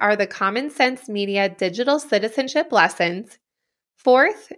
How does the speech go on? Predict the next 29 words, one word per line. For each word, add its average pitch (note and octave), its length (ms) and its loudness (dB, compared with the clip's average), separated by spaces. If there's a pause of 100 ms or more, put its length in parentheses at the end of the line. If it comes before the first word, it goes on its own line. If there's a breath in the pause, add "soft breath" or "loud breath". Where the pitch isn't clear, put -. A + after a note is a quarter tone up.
integrate A3+ 580 0
digital G#3 380 0
citizenship B3 800 -2
books. F#3+ 440 0 (600)
And E4+ 200 0
fifth, C#4 540 2
stem C4 440 -2
challenges B3+ 720 0
to A#3 180 -2
highlight G3 800 2
those F3+ 300 0
concepts. - 840 -8 (800)
I A#3 120 -2
know B3+ 300 2
that D4+ 200 4
this C#4+ 180 0
seems B3+ 400 -6
like B3 220 0
a A#3 40 2
lot, G3+ 380 2
and G#3 100 -2
it's G#3 140 -4
a A3 60 2
lot A#3+ 500 0
of E4 140 2
great C4+ 360 0
resources A3+ 680 -2
to A3 100 -4
tackle. F3+ 560 0